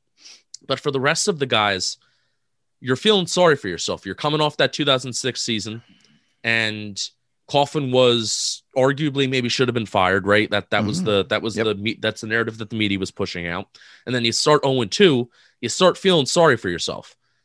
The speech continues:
Speaker 1: And that to have this guy come in here whose legs, you know, was le-, legs were literally blown off in battle.
Speaker 2: Yeah, well, he was a war
Speaker 1: And
Speaker 2: hero, yeah.
Speaker 1: Yeah, he was a war, war hero, and, you know,
Speaker 2: Mm-hmm.
Speaker 1: he made it out. And the fact that he has this perspective on life, even afterwards, even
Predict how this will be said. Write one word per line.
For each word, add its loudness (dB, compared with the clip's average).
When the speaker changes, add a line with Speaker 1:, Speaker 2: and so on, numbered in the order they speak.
Speaker 1:
And 0
that 0
to 0
have -2
this 4
guy 4
come -2
in 2
here -2
whose -4
legs, 2
you 0
know, -2
was -4
le-, 4
legs 2
were 2
literally 0
blown 0
off 0
in -4
battle. -2
Speaker 2:
Yeah, -6
well, -4
he -2
was -6
a 0
war 8
Speaker 1:
And 2
Speaker 2:
hero, -2
yeah. -8
Speaker 1:
Yeah, 4
he 0
was -4
a 0
war, 4
war 4
hero, 2
and, -6
you -6
know, 2
Speaker 2:
Mm-hmm. -4
Speaker 1:
he -4
made 4
it 4
out. 2
And -2
the -6
fact 0
that 2
he -4
has 0
this 0
perspective -4
on 2
life, 0
even 0
afterwards, -2
even -2